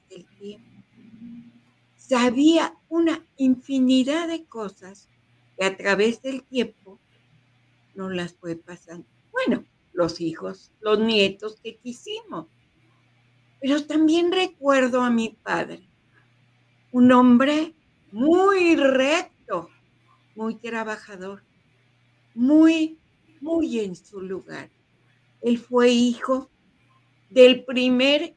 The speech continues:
introductor de pulque en la Ciudad de México, con una cantidad de dinero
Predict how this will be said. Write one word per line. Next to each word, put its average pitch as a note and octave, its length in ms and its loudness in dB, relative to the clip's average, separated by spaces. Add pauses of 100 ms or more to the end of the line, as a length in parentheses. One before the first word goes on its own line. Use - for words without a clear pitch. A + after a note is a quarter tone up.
(100)
introductor A3 1160 -6 (220)
de G3 140 -12 (140)
pulque C4+ 540 -16 (560)
en G3+ 200 -4
la F#3+ 120 -4
Ciudad F#3 480 -8
de F3 140 -8
México, D#3+ 300 -8 (1040)
con F#3+ 240 -2
una B3+ 520 2 (600)
cantidad A3 1000 -2 (460)
de G3+ 100 -2
dinero A#3 680 -4